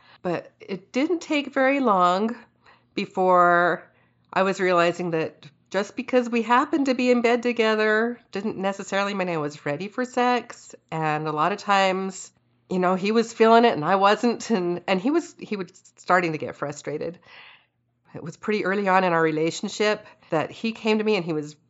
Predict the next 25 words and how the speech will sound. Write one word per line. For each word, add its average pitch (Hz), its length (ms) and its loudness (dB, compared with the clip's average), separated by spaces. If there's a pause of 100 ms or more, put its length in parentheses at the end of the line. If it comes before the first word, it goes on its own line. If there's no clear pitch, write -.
very 226 360 6
angry. 156 680 -4 (580)
And 170 100 -4
he 170 60 -2
said 165 200 -6
that 151 80 -4
I 151 40 -2
had 143 200 -8
pulled 262 260 -4
a 185 40 2
bait 208 280 0
and 156 120 -6
switch 247 360 -2
on 233 160 4
him. 226 260 0
And 170 180 -2
we 170 120 -2
mentioned 202 400 -2
this 190 220 -8
in 165 200 -4
our 147 300 -2 (120)
Bait 165 200 -2
and 170 100 -8
Switch - 300 -10
podcast. 170 640 -6